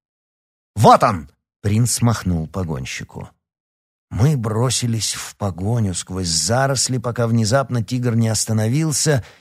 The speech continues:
и с рыком не развернулся к нам. Мышцы перекатывались у него под шкурой. По моему опыту, ни одно живое создание не выдерживает сравнения с королевским бенгальским тигром, воплощением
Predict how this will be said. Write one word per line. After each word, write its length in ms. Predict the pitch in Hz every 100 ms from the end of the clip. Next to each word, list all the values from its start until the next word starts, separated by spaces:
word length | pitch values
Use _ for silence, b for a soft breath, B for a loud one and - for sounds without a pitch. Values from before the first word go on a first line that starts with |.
| B
и 80 | 123
с 180 | - 107
рыком 600 | 107 135 160 147 143 135
не 100 | 127
развернулся 880 | 117 101 107 101 107 110 104 -
к 80 | -
нам. 400 | 92 80 67 60 - _ _ _ _ _
Мышцы 600 | 98 120 135 - - 110
перекатывались 920 | 95 117 110 95 101 95 104 101 98 98
у 40 |
него 260 | 95 85 82
под 180 | 87 -
шкурой. 600 | - - 67 53 - B B B B
По 120 | 107
моему 380 | 113 123 131 151
опыту, 280 | 151 127 131
ни 140 | 131
одно 400 | 143 147 151 139
живое 360 | 107 120 123 120
создание 720 | - 117 104 104 135 131 123
не 180 | 117 117
выдерживает 840 | 117 117 127 107 87 95 95 90
сравнения 680 | - 98 95 104 107 104 98
с 80 | -
королевским 800 | 98 95 104 104 - - 104 95
бенгальским 840 | 95 92 98 101 95 - 101 92
тигром, 600 | - 107 87 80 71 62 B B B
воплощением 1040 | 107 98 107 - - 135 135 123 113 98